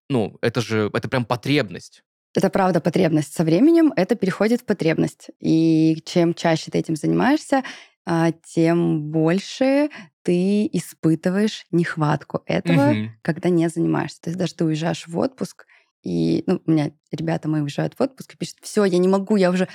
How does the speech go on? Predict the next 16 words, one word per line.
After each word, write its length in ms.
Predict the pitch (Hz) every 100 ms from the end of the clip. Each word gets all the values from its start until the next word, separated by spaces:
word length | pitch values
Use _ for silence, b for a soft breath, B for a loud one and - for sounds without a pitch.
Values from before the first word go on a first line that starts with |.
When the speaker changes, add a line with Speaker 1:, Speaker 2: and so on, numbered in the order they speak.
| B
Speaker 2:
отдыхать 460 | 160 170 - 160 -
классно, 380 | 185 262 -
но 80 | 175
я 120 | 160 160
хочу 260 | - -
на 80 | 160
тренировку, 560 | 151 160 156 214 269 202
тело 300 | - 165 147
просит". 500 | 170 185 269 - 226 B B B
Начинает 520 | 175 - 175 156 151
болеть 280 | 147 151 151
спина, 540 | - - 165 196 277 302 B 208
начинает 580 | 165 156 - 160 165 156
болеть 380 | 151 156 156 156
шея, 580 | - - 214 277 277 269
голова, 720 | 202 143 151 170 220 247 254